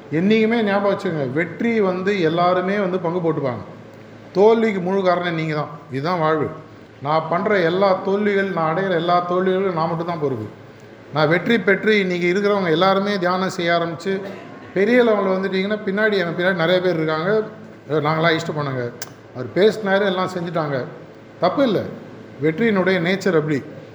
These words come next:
வெற்றின்னு நீங்க அடைஞ்சீங்கன்னா கண்டிப்பா நூறு பேர் வந்து சொந்தம் கொண்டாடுவான். தோல்வின்னு வந்ததை விட்டுட்டு போயிடுவாங்க. அப்படின்னா வாழ்க்கையில நீங்க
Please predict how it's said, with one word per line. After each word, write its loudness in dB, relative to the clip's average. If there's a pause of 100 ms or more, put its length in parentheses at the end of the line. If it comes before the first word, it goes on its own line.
(500)
வெற்றின்னு 4
நீங்க 2
அடைஞ்சீங்கன்னா -2
கண்டிப்பா 0
நூறு 0
பேர் 2
வந்து 0
சொந்தம் -4
கொண்டாடுவான். -2 (840)
தோல்வின்னு 4
வந்ததை 0
விட்டுட்டு -2
போயிடுவாங்க. -2
அப்படின்னா -4 (100)
வாழ்க்கையில 2
நீங்க 0